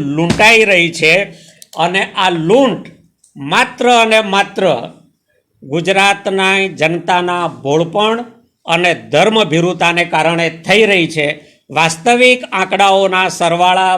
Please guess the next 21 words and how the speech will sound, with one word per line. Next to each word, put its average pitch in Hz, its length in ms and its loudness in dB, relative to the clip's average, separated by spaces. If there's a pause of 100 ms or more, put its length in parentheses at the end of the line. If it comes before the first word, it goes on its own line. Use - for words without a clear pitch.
(120)
બાદબાકી, 170 680 -4
ગુણાકાર, 165 560 -2 (100)
ભાગાકાર 160 500 -2
કરવા 160 360 -4 (200)
કોઈ 240 300 4
તૈયાર 165 500 2 (680)
નથી 175 460 0 (100)
કે 208 80 0 (140)
એમના 170 400 0
ખિસ્સામાંથી 170 800 -2
શું 170 340 -4 (160)
જઈ 165 320 2
રહ્યું 131 340 -4
છે. - 100 -14 (580)
હું 196 180 0
તમારા 226 440 2
માધ્યમથી 220 560 0
ગુજરાત 214 400 2
સરકારના 214 560 0
વીજળી 214 380 2
વિભાગને, 185 580 2